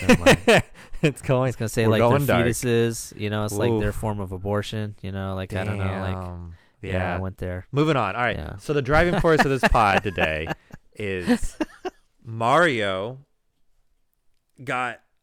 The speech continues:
Speaker 2: a free download. If you have a subscription to Nintendo Online, you get, <laughs> sorry, I'm scratching my back. I know you're looking
Speaker 1: There's
Speaker 2: at me
Speaker 1: no
Speaker 2: weird.
Speaker 1: secret going on. This is
Speaker 2: <laughs>
Speaker 1: old news, but keep, Joel
Speaker 2: Uh,
Speaker 1: scratches his back is old news, but also this.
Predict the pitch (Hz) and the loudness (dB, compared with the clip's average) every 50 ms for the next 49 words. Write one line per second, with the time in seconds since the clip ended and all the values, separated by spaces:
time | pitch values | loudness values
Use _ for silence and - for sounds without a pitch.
0 | _ - 135 131 131 127 120 117 - - - 143 165 202 220 175 165 147 139 135 | _ -6 -4 -4 -4 -4 -6 -8 -10 -10 -6 -2 -2 -2 -2 -2 -2 0 0 -2
1 | 123 110 104 101 98 107 107 110 107 _ - 156 185 180 165 - - 156 139 120 | -2 -4 -6 -6 -6 -6 -6 -8 -8 _ -6 -6 -6 -6 -8 -8 -6 -4 -2 0
2 | 110 104 101 101 101 98 - - - - - - 156 - - - 165 151 - - | 0 0 -2 -4 -8 -10 -12 -16 -18 -12 -10 -8 -10 -8 -10 -12 -12 -12 -10 -10
3 | 123 110 107 98 - - 120 120 139 139 123 120 117 107 95 90 90 90 90 95 | -10 -10 -10 -12 -12 -10 -8 -8 -6 -6 -6 -6 -6 -8 -8 -8 -8 -10 -10 -14
4 | - _ _ _ _ _ _ _ _ _ _ _ _ _ _ _ _ _ _ _ | -16 _ _ _ _ _ _ _ _ _ _ _ _ _ _ _ _ _ _ _
5 | _ _ _ _ - 104 104 101 110 120 127 131 - - - 131 127 - - 135 | _ _ _ _ -12 -12 -12 -10 -4 -2 0 2 2 2 0 -2 -4 -4 -2 -2
6 | 110 98 101 - - - 107 - - 101 95 87 85 85 82 80 - _ _ _ | -2 -2 -4 -8 -10 -12 -12 -12 -12 -12 -12 -10 -10 -10 -10 -10 -12 _ _ _
7 | - - 92 92 95 95 117 - - 196 175 - 135 160 170 160 - 202 - 139 | -16 -12 -10 -6 -4 -2 0 2 4 4 4 4 2 2 2 2 2 2 2 0
8 | 131 - - 120 104 - - 120 113 110 110 113 220 139 131 - 233 247 240 - | 0 2 0 -2 -2 -2 0 0 2 4 6 6 6 4 4 2 2 2 2 2
9 | 113 104 107 107 104 101 98 - - 107 107 - - - 131 113 - - - - | 0 0 0 -2 -2 -2 -2 -2 -2 -2 -2 -2 -4 -6 -6 -6 -8 -14 -20 -20
10 | - - _ _ _ _ _ - - - - - - 127 - 143 131 113 110 131 | -20 -20 _ _ _ _ _ -20 -20 -20 -20 -14 -2 4 6 6 6 6 6 6
11 | 120 113 - - 104 98 95 107 101 95 92 101 92 95 98 92 92 92 90 90 | 6 4 4 2 -2 -2 0 0 0 0 -2 -4 -4 -6 -6 -4 -4 -6 -6 -6
12 | - - 127 123 120 117 - 113 104 98 92 90 90 | 0 2 4 4 4 4 2 -2 -2 -2 -2 -4 -6